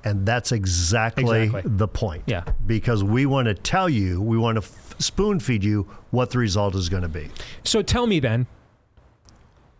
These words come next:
Speaker 2: tell me what you see. We are, what, seventy-seven days, I think, out?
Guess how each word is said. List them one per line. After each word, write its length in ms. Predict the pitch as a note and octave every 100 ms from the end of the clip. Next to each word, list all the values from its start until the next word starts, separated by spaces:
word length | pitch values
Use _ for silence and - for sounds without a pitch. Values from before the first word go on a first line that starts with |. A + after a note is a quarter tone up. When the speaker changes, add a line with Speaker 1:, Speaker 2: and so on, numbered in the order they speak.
| _ -
Speaker 2:
tell 180 | G#3+ A#3+
me 120 | A#3+
what 280 | G3 F3 -
you 200 | D3+ E3
see. 320 | - F#2+ - - - - - - -
We 120 | D3+
are, 100 | A#2+
what, 220 | B2+ -
seventy-seven 680 | - E3 D#3+ D3+ - D3+ C#3+
days, 200 | C#3+ D3
I 60 |
think, 220 | C3+ D3
out? 200 | C#3+ D3+